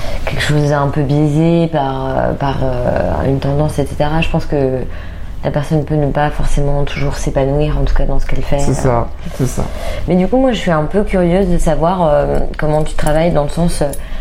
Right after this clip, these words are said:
Speaker 1: par quoi tu commences, euh, au départ, euh, est-ce que tu fais peut-être une petite esquisse ? Vu que t'as des grands formats, tu peux nous rappeler un peu d'ailleurs les formats que t'as, euh, que tu fais ?
Speaker 2: Bah là, il y a des, euh,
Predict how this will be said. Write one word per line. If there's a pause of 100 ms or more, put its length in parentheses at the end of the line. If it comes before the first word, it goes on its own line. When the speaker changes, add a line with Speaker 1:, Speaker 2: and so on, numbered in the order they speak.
(100)
Speaker 1:
par
quoi
tu
commences,
euh,
au
départ,
euh,
est-ce
que
tu
fais
peut-être
une
petite
esquisse ?
Vu
que
t'as
des
grands
formats,
tu
peux
nous
rappeler
un
peu
d'ailleurs
les
formats
que
t'as, (280)
euh, (480)
que
tu
fais ? (200)
Speaker 2:
Bah
là,
il
y
a
des,
euh,